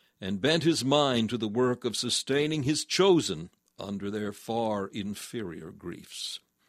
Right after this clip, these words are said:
He knew that he was about to be exceeding sorrowful, even unto death. He knew that he should soon be in an agony through bearing the chastisement of our peace. But ere he plunged into the deep,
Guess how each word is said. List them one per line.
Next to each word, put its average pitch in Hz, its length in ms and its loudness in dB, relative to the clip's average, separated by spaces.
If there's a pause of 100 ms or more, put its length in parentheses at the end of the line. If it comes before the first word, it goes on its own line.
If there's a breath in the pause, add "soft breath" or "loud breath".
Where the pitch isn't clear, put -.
(680 soft breath)
He 135 220 2
knew 147 420 6
that 123 160 2
he 123 160 0
was 117 220 -2
about 117 380 2
to 107 100 -4
be 117 340 -2
exceeding 131 720 -4
sorrowful, 120 720 -2 (300)
even 123 280 0
unto 107 220 -2
death. 107 500 -6 (640 soft breath)
He 180 200 6
knew 170 400 8
that 120 160 4
he 143 120 4
should 151 220 0
soon 160 400 2
be 143 240 4
in 139 140 2
an 139 200 0
agony 113 600 0
through 151 460 0
bearing 135 580 4
the 127 80 -2
chastisement 135 800 -2
of 131 80 0
our 135 160 0
peace. - 500 -4 (920 soft breath)
But 85 120 -10
ere 120 260 2
he 151 220 2
plunged 113 460 -2
into 113 240 -4
the 95 140 -4
deep, 113 320 -4